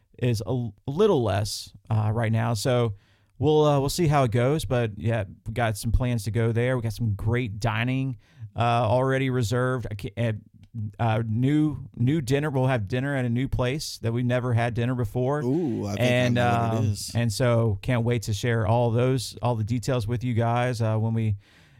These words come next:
Speaker 1: uh, get back, we'll, we'll recap everything that we did, and, uh, and we'll, uh, top it all off with a, with,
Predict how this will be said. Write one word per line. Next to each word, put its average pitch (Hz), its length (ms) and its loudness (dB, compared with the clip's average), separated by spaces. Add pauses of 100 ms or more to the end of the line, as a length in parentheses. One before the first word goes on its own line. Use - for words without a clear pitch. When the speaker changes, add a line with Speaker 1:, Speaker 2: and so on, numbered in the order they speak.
Speaker 1:
uh, 117 180 -2
get 113 180 2
back, 123 320 2
we'll, 117 200 0
we'll 113 220 0
recap 120 380 2
everything 120 420 2
that 107 120 0
we 110 80 4
did, 117 460 0
and, 104 240 2
uh, 98 260 2 (480)
and 120 560 0
we'll, 120 240 0
uh, 120 140 2
top 127 200 0
it - 60 4
all 113 200 4
off 113 220 2
with 120 200 -2
a, 107 280 2
with, 107 220 0